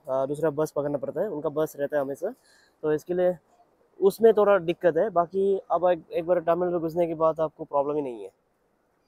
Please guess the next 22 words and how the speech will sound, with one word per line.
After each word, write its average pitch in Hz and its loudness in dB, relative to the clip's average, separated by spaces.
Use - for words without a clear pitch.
तो 151 -6
मैं 143 -6
थोड़ा 160 2
washroom 156 2
जाके 156 0
आता 147 0
हूँ, 180 -2
यहाँ 139 -6
पे 143 -8
washroom 143 -4
है 139 -2
ही 147 -2
है 180 -6
सामने। 135 -8
So, - -8
रही 156 2
बात 160 2
दोस्तों, 151 -2
ये 160 0
वीडियो, 160 2
मतलब, 147 2
थोड़ा 180 4